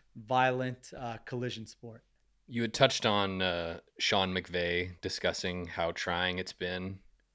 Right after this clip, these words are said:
Speaker 2: experiencing all of this losing this season. We've touched on Russell Wilson going to a situation where I think that they've wildly underperformed preseason expectations. The same can be said for Bobby Wagner,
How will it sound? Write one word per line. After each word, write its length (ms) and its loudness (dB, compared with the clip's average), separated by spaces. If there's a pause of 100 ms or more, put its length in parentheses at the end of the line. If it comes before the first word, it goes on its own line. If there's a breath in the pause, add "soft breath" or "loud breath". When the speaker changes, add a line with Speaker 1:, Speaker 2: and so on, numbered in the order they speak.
Speaker 2:
experiencing 640 -4
all 220 0
of 100 -6
this 180 -6
losing 380 -6
this 160 -4
season. 560 -2 (320 soft breath)
We've 160 -8
touched 320 0
on 380 -4 (120)
Russell 340 0
Wilson 640 2 (420)
going 260 0
to 140 -2
a 40 0
situation 760 0
where 400 4
I 80 -4
think 320 -4
that 220 0 (440 soft breath)
they've 160 2 (180)
wildly 440 4
underperformed 1040 -2 (100)
preseason 460 -2
expectations. 1000 0 (500 soft breath)
The 60 -12
same 280 -4
can 140 2
be 60 4
said 280 4
for 100 4
Bobby 360 8
Wagner, 560 8